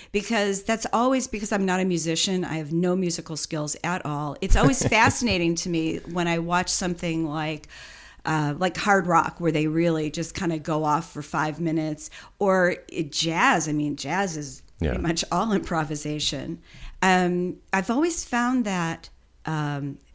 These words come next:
Speaker 1: I don't know if scary is the right word. It just, it, it's fascinating to me how you can have multiple people on the stage doing their own thing, but somehow it all comes out.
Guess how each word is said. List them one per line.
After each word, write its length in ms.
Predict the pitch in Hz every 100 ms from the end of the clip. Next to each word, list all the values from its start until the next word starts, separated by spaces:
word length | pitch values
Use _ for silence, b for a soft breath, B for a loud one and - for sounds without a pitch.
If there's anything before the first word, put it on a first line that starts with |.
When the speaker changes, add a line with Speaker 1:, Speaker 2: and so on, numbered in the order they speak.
| B -
Speaker 1:
I 40 |
don't 40 |
know 60 | 247
if 80 | 185
scary 420 | - 190 190 190
is 100 | 160
the 100 | 151
right 220 | 151 143
word. 260 | 151 151 143
It 160 | 165
just, 300 | 202 180 - -
it, 200 | 170 170
it's 360 | 175 160 - -
fascinating 720 | - 240 277 277 214 160 156
to 140 | -
me 200 | 170 156
how 640 | 151 - 180 180 185 185 185 B B B -
you 160 | - 180
can 180 | 190 180
have 260 | 185 190
multiple 520 | 170 180 190 196 185 170
people 380 | - 196 185 165
on 200 | 160 160
the 60 |
stage 680 | 147 - 175 175 156 151 -
doing 320 | 180 180 180
their 180 | 170 -
own 260 | 170 165 165
thing, 340 | - 190 160
but 180 | 147 -
somehow 540 | - 180 180 175 165
it 100 | 156
all 200 | 156 156
comes 380 | 160 165 151 147
out. 480 | 139 80 - -